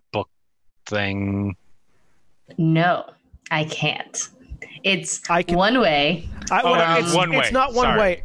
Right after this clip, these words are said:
Speaker 3: I can cast sending, which
Speaker 2: Mm.
Speaker 3: allows
Speaker 1: Right.
Speaker 3: for a response.
Speaker 2: But, sorry, you
Speaker 3: But,
Speaker 2: have
Speaker 3: yeah,
Speaker 2: to cast
Speaker 3: but I
Speaker 2: it,
Speaker 3: have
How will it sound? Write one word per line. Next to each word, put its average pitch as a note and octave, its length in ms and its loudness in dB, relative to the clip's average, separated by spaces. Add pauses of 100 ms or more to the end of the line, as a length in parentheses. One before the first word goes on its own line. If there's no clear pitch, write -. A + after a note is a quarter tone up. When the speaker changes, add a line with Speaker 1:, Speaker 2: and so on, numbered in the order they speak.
Speaker 3:
I G#3 220 2
can G#3 240 -4
cast F#3 460 -4
sending, F3+ 600 0 (640)
which F3+ 200 0
Speaker 2:
Mm. F3 80 4
Speaker 3:
allows D#3 420 2
Speaker 1:
Right. F3 80 -6
Speaker 3:
for E3 180 2
a D3 40 2
response. C#3 680 -2
Speaker 2:
But, - 360 0
sorry, E3+ 260 2
you A3 460 2
Speaker 3:
But, D4 100 2
Speaker 2:
have F#3+ 200 2
Speaker 3:
yeah, - 40 -8
Speaker 2:
to F3 80 0
cast D#3+ 240 -2
Speaker 3:
but E3 80 2
I E3+ 80 2
Speaker 2:
it, E3 60 0
Speaker 3:
have - 100 0